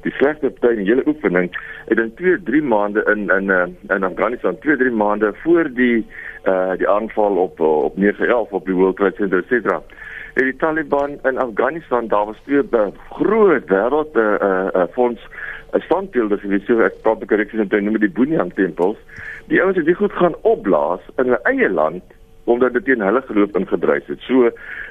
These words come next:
ehm, dat daar radikalisme ter sprake was, want dit het daar, wat daar gebeur het,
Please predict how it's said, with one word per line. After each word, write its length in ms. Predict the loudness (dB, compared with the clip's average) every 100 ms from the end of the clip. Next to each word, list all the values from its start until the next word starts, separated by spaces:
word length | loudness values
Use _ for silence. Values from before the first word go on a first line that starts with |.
| -2
ehm, 360 | 0 0 -2 -4 -10
dat 240 | -2 0 2
daar 280 | 2 0 -4 -12 -2
radikalisme 1000 | 0 0 -2 0 2 2 0 -2 -2
ter 140 | 0 -2
sprake 520 | -2 -2 0 -2 -4
was, 220 | -2 -4 -6 -8
want 220 | -6 0
dit 200 | 0 0
het 140 | -6
daar, 220 | -2 -2 -2
wat 100 | -2
daar 180 | -2
gebeur 280 | -4 -2 -2
het, 120 | -2